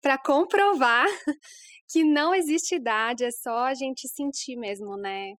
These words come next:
Quando tá, tá batendo aquela coisa no coração, né? E,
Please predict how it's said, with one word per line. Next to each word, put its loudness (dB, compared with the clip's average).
Quando -10
tá, -6
tá -6
batendo -8
aquela -2
coisa -4
no -6
coração, -4
né? -2
E, 0